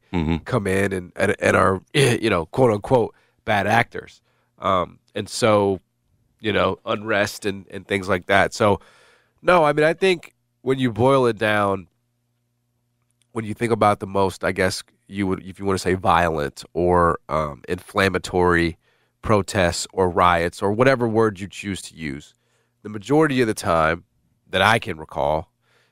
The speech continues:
Speaker 2: is that they happen because there was a lack of action, that there was, uh, there, you know,
Speaker 1: Mm.
Speaker 2: the police officers in question were still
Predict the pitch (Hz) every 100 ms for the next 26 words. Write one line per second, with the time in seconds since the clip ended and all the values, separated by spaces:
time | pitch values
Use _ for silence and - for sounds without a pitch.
0 | _ 104 110 - 120 113 139 151 135 123
1 | 131 123 101 117 110 110 107 92 - _
2 | _ _ _ _ _ _ _ _ 104 92
3 | 92 104 107 135 127 - - - _ _
4 | _ _ _ 98 98 104 98 101 95 107
5 | 95 107 101 107 90 80 - 78 76 110
6 | - 107 123 123 - 117 107 - - 117
7 | 104 85 - _ 107 95 - 120 107 117
8 | 101 95 - 110 104 92